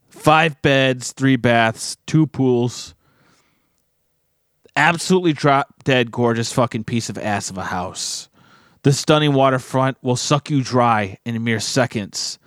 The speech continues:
of stepping into the artisanal stone tile floors and the warm glow of the crystal chandeliers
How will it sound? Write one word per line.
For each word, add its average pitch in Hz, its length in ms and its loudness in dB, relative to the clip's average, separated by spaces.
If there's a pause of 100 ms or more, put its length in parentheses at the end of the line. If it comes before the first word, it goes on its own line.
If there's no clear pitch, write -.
(200)
of 110 100 -8
stepping 123 600 0
into 120 540 0
the 107 160 -4 (140)
artisanal 120 800 -2
stone 120 320 -2
tile 110 240 -4
floors 107 560 -4 (320)
and 127 140 2
the 127 60 4
warm 127 360 0
glow 117 320 0
of 110 60 -4
the 113 100 -2
crystal 120 360 -4
chandeliers 107 840 -2